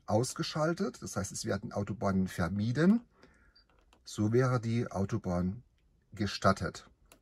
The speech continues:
Darunter, das wäre das Symbol für die Mautstraße, ausgeschaltet, Mautstraße eingeschaltet,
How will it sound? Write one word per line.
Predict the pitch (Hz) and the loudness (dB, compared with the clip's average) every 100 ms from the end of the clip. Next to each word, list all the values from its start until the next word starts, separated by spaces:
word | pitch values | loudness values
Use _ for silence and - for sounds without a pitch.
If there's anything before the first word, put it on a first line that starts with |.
| _ _ _ _ _ _ - | _ _ _ _ _ _ -8
Darunter, | 98 95 151 147 147 147 - - - | -2 2 2 4 2 0 -8 -20 -14
das | 107 - | -10 -2
wäre | 104 | 0
das | 98 - | 0 0
Symbol | 101 101 101 | -2 0 -2
für | - | -2
die | 95 | -2
Mautstraße, | 92 101 156 - - 143 143 135 139 | 4 4 4 0 -4 -2 0 -2 -4
ausgeschaltet, | 104 127 - 120 - 117 113 113 - _ _ _ _ _ _ | 0 0 0 -6 -2 -2 0 -4 -8 _ _ _ _ _ _
Mautstraße | - 87 87 98 - - 90 - | -8 -4 -2 -4 -6 -8 -8 -4
eingeschaltet, | - 127 127 - 117 117 113 113 | -2 -2 -2 -2 -2 0 -2 -6